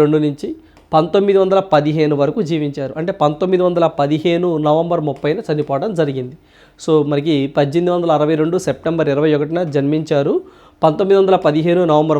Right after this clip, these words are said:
ముప్పైన చనిపోయారు. ఇతను కన్యాశుల్కం చాలా చాలా ఇంపార్టెంట్ అండి. పద్దెనిమిది వందల తొంభై రెండులో కన్యాశుల్కం అనే ఒక దాన్ని రచించడం జరిగిందండి. అదేవిధంగా అతని యొక్క రచనలు చూసినట్లయితే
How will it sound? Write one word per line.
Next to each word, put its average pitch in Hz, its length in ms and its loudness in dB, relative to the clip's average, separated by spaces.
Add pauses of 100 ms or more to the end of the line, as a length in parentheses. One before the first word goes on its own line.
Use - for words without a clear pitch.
ముప్పైన 143 320 -2 (280)
చనిపోయారు. 143 580 -4 (560)
ఇతను 180 460 2
కన్యాశుల్కం 165 720 2 (140)
చాలా - 280 -2 (120)
చాలా 226 240 8
ఇంపార్టెంట్ 170 420 0
అండి. 131 220 -6
పద్దెనిమిది 175 420 0
వందల 165 200 -2
తొంభై 156 360 0
రెండులో 160 280 2 (500)
కన్యాశుల్కం 165 960 2 (120)
అనే 147 160 -8
ఒక 139 160 -6
దాన్ని 160 220 0 (100)
రచించడం 151 460 -6
జరిగిందండి. 131 440 -6 (340)
అదేవిధంగా 156 540 0
అతని 160 220 -4
యొక్క 139 120 -4
రచనలు 151 280 0
చూసినట్లయితే 151 680 -4